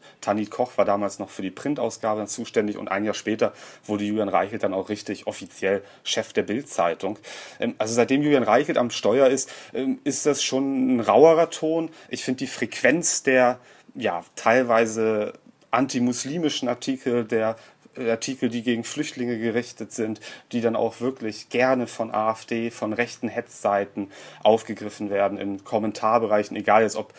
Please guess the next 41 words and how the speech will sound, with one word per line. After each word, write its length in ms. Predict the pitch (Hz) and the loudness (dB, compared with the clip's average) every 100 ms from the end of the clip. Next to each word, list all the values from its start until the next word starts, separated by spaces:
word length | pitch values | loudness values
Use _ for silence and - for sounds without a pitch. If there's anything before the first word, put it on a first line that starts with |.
| - - | -20 -8
auf 120 | 113 | -4
der 100 | 117 | -2
Facebook-Seite 720 | - 113 - 104 - 101 110 | 0 0 -2 -4 2 2 2
der 100 | 101 | -2
Bild-Zeitung 640 | 95 120 127 - 101 101 - | 0 0 0 4 4 4 -2
oder 160 | 107 | -2
in 80 | 101 | 0
ander-, 340 | 110 123 117 | 0 0 -2
auf 140 | - 110 | -2 0
anderen 220 | 127 110 | 0 0
Facebook-Seiten 760 | - 113 - 104 104 101 101 - - - - - | -2 -2 -4 -4 0 0 -2 -10 -14 -18 -12 -4
mit 220 | 113 - | -4 -6
heftigster 760 | - 151 156 135 - - 104 104 | 0 2 2 0 -2 -2 -2 -4
Wut 340 | 139 143 - | -6 -6 -6
kommentiert 560 | - 98 92 - 92 - | -4 -2 -4 -4 -6 -4
werden. 300 | 85 85 107 - - - - | -4 -4 -6 -12 -18 -18 -16
Das 400 | - 127 127 - | 2 2 2 -4
ist 320 | - 156 - | -6 -4 -4
schon 260 | - 156 160 | 0 0 2
alles 320 | 139 151 147 | 4 4 2
eine 120 | 123 | -2
höhere 280 | 135 139 120 | 0 0 -2
Frequenz, 540 | - 113 - 110 147 | -8 -10 -2 -2 0
seitdem 280 | 117 127 123 | -2 -2 -2
Julian 220 | 123 113 | 0 0
Reichelt 360 | 104 110 127 117 | 0 -2 -2 0
da 100 | 107 | 0
am 80 | 101 | 0
Steuer 380 | - 107 147 | 0 2 4
ist. 320 | 151 156 - - - - - - | 4 2 -2 -10 -16 -16 -18 0
Was 300 | 131 151 - | 4 4 4
natürlich 340 | 147 139 131 | -2 -2 0
schon 160 | - 220 | 2 4
der 140 | 170 | 4
Fall 240 | - 135 135 | 2 0 0
ist, 160 | 131 | 0
das 160 | 131 - | -2 0
sehe 160 | 127 | 0
ich 160 | 113 - | 2 4
auch, 320 | 113 160 165 | 6 6 4
dass 340 | - 127 - | 2 0 0